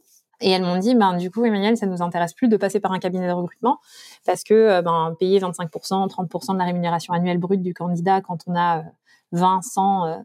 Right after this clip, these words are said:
deux cents recrutements à faire dans l'année, c'est juste, euh, plus rentable.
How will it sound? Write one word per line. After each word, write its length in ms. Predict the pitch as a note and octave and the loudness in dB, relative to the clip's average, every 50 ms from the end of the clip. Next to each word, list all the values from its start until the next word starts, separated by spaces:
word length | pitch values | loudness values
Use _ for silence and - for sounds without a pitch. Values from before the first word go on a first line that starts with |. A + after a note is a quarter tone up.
| _ _ - | _ _ -6
deux 160 | F3+ F#3+ G3 | -2 -2 -2
cents 220 | G3 - G3+ F#3+ | 0 0 0 0
recrutements 400 | F#3 F#3 F3+ - F#3 G3 F#3+ F#3+ | 0 -2 -4 -6 -6 -2 0 0
à 40 | F3+ | 0
faire 160 | - F#3+ F3+ | 0 -2 -2
dans 120 | F3 F3 F3 | 0 0 0
l'année, 340 | F3 F3 F#3 G3+ C4 C4 _ _ _ - - _ _ _ | 0 0 2 0 0 0 _ _ _ -20 -20 _ _ _
c'est 160 | - - F3+ | -4 -4 -2
juste, 320 | E3+ F#3 G#3 - - - F#3 | -2 -2 -4 -4 -4 -2 -2
euh, 100 | E3+ E3+ | -2 -2
plus 180 | D#3+ - A3+ | -2 0 2
rentable. 420 | G#3+ G#3 G3+ G3+ F#3 D#3+ E3 E3 | 4 4 4 2 2 -4 -4 -6